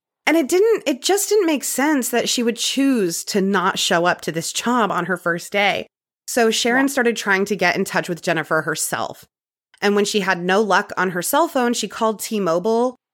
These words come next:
Speaker 1: their cell provider. And luckily, Jennifer was still on her mom's phone plan. So Sharon was able to get, like, her recent call activity.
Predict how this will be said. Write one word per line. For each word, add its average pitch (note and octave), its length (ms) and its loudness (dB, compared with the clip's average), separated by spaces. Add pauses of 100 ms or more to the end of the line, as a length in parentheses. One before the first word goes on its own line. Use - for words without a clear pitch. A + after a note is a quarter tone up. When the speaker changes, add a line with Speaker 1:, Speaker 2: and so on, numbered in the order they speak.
(200)
Speaker 1:
their C#3+ 160 -2
cell D3 240 0
provider. G3+ 580 0 (340)
And F#3+ 360 2
luckily, G#3+ 640 0
Jennifer C#4+ 440 0
was A#3+ 180 0
still G3+ 260 2
on F#3+ 180 2
her F#3+ 140 0
mom's E3 400 0
phone D3 340 -2
plan. A#2 460 -8
So E3+ 280 2
Sharon G3 380 2
was F#3 140 0
able E3+ 240 -2
to F3 140 -4
get, D#3 340 0
like, D3 160 -2
her D#3+ 160 -2
recent D#3 400 -6
call G3 240 2
activity. F#3 640 0